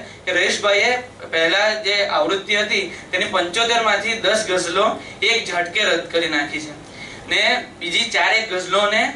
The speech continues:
અ, જે, અ, સરેરાશ શેર હતા એને ટૂંકાવીને ચોટદાર મુક્તક તરીકે આપણી સમક્ષ પેશ કરી છે.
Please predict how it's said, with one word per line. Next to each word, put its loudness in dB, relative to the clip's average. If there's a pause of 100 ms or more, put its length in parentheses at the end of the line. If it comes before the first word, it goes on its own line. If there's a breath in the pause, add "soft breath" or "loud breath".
(360 loud breath)
અ, 2
જે, 2 (400)
અ, 2
સરેરાશ 2
શેર 0
હતા 2 (320 loud breath)
એને 0
ટૂંકાવીને 0 (460 loud breath)
ચોટદાર 2
મુક્તક -2
તરીકે 0
આપણી 0
સમક્ષ -2
પેશ 0
કરી -2
છે. -8